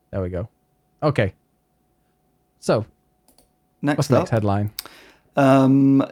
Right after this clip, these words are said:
Speaker 2: is more Harry Potter game news, just to throw it out there. Um, the developers basically are adding in supposedly trans character creation, uh, to the game, which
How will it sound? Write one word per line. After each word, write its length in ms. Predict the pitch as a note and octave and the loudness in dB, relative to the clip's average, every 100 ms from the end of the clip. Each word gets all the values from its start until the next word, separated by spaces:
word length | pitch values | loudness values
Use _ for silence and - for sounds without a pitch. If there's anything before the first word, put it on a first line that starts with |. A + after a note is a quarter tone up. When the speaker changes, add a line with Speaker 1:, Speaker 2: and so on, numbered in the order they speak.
| - | -2
Speaker 2:
is 220 | C3 A#2+ | -2 0
more 500 | C#3 D#3 D#3+ D#3 - | 0 2 2 2 0
Harry 220 | - C3+ | -4 -2
Potter 300 | C3 C#3 C3 | -2 -6 -8
game 300 | B2 A#2+ A2+ | -6 -4 -2
news, 460 | A2 A2+ A#2 B2+ - - | -2 -2 -2 -4 -6 -10
just 240 | D3 C3+ | -8 -8
to 60 | B2+ | -10
throw 240 | - A2+ | -4 -2
it 80 | B2 | 0
out 180 | A#2 - | -2 -2
there. 360 | A#2 B2 C#3 - - | -4 -4 -6 -12 -8
Um, 720 | A#2+ A#2 A#2 A#2 A2+ A#2+ - - | -6 -2 -2 -2 -2 -4 -6 -4
the 240 | B2+ A#2+ | 0 2
developers 680 | A#2+ B2 C3+ C3+ C3+ A#2+ A#2 | 0 0 0 0 -2 -4 -6
basically 540 | - B2+ B2+ B2+ - A#2+ | -6 -4 -4 -4 -4 -2
are 200 | A#2 A2+ | -2 -2
adding 260 | A#2 A#2 | -4 -4
in 320 | A2+ A2+ A2+ A2 _ _ _ _ _ _ _ _ | -6 -4 -6 -8 _ _ _ _ _ _ _ _
supposedly 800 | - - B2+ C#3+ B2 A#2+ B2 A#2+ | -14 -10 -2 0 0 0 0 0
trans 720 | - - C3+ B2+ A#2+ A#2+ - | -4 0 2 2 0 -4 -8
character 380 | - C3+ A2+ - | -6 -4 -4 -6
creation, 680 | - A#2 A#2+ - F3+ F#3+ F3+ _ - | -6 -4 -4 -4 -4 -6 -8 _ -12
uh, 380 | A#2 A2+ A#2 A#2 | -8 -6 -6 -6
to 200 | - C#3 | -6 -4
the 100 | B2+ | -2
game, 400 | C3 C3+ D3 E3 D#3+ | 0 0 0 -2 -6
which 480 | - A#2+ - - - | -4 -6 -6 -12 -12